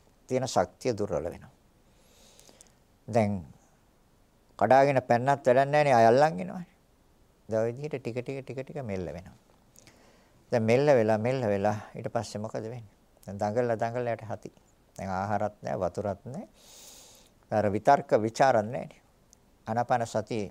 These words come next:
හොඳට සිත මෙහෙවගෙන ඉන්නවා, නවත්තගෙන ඉන්නවා. අර කාම විතර්ක වලට, ව්‍යාපාද විතර්ක වලට, හිංසා විතර්ක වලට දැන් පණින්න දෙන්නේ නැහැ. දැන් අල්ලලා ගැට ගහලා තියෙන්නේ.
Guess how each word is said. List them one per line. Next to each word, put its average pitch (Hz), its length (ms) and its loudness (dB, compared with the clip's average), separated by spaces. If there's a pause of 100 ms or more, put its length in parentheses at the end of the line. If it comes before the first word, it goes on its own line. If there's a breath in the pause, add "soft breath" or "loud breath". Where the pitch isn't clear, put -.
(240)
හොඳට 107 340 -4
සිත - 240 -8
මෙහෙවගෙන 98 520 -4
ඉන්නවා, 98 340 -10
නවත්තගෙන 104 500 -2
ඉන්නවා. 104 240 -16 (1300 soft breath)
අර 104 160 -6
කාම 110 380 2
විතර්ක 113 400 2
වලට, 127 380 6
ව්‍යාපාද 113 640 6
විතර්ක 120 460 2
වලට, 131 340 4
හිංසා 123 480 2
විතර්ක 123 460 4
වලට 151 420 -4 (400)
දැන් 135 160 -12
පණින්න 165 320 -6
දෙන්නේ 160 200 -6
නැහැ. 247 260 -16 (500)
දැන් 87 180 -4
අල්ලලා 139 260 4
ගැට 117 200 0
ගහලා 165 300 -4
තියෙන්නේ. - 300 -20